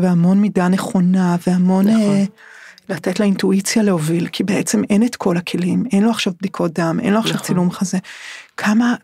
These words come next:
Speaker 1: כמה דיוק וכמה, אה, תבונה וכמה לב וכמה איזון, הדבר הזה פשוט יפהפה.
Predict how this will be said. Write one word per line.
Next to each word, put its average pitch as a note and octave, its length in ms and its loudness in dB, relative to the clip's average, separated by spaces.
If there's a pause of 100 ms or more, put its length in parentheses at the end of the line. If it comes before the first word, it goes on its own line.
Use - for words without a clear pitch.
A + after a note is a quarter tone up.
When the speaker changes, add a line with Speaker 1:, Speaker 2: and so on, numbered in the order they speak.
(140)
Speaker 1:
כמה A3 760 2 (440)
דיוק F#3 600 -2 (160)
וכמה, G3+ 760 0 (280)
אה, G3+ 160 -4
תבונה G3+ 640 2 (1000)
וכמה G3 500 0
לב F#3+ 380 2 (240)
וכמה G3+ 420 -2
איזון, F#3+ 720 2 (300)
הדבר F#3+ 240 0
הזה F3+ 180 -2
פשוט - 180 -2
יפהפה. G3 480 -2